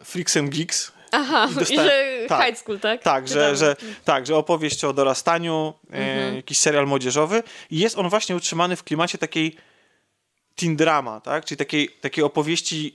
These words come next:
Speaker 1: o dorastaniu, o dojrzewaniu, em, dla
Speaker 2: I
Speaker 1: młodzieży.
Speaker 2: o codzienności
Speaker 1: I
Speaker 2: po
Speaker 1: o
Speaker 2: prostu,
Speaker 1: codzienności.
Speaker 2: takiej typowej młodzieży, właśnie, bo
Speaker 1: Młodzieży
Speaker 2: oni mają chyba
Speaker 1: amerykańskiej.
Speaker 2: szesnaście czy siedemnaście lat.
Speaker 1: Tak.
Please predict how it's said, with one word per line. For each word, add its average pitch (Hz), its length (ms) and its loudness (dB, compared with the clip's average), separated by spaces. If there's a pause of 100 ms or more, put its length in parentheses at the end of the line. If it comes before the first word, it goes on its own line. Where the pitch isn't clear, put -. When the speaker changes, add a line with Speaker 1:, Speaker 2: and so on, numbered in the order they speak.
Speaker 1:
o 139 240 -2
dorastaniu, 156 640 0
o 151 40 -2
dojrzewaniu, 147 840 -2 (440)
em, 127 580 -8 (280)
dla 151 160 0
Speaker 2:
I 165 40 0
Speaker 1:
młodzieży. 170 300 2
Speaker 2:
o 123 120 0
codzienności 403 400 -2
Speaker 1:
I - 20 -6
Speaker 2:
po 185 60 -2
Speaker 1:
o 165 100 0
Speaker 2:
prostu, 220 100 -2
Speaker 1:
codzienności. 165 400 -2
Speaker 2:
takiej 254 200 -4
typowej 247 380 -4
młodzieży, 226 360 0
właśnie, - 20 0
bo 180 60 2
Speaker 1:
Młodzieży 220 280 0
Speaker 2:
oni 226 100 0
mają 220 160 -2
chyba 226 140 0
Speaker 1:
amerykańskiej. 233 340 0
Speaker 2:
szesnaście 240 340 -6
czy 240 140 -14
siedemnaście 214 560 -10
lat. 220 100 -8
Speaker 1:
Tak. 110 180 -2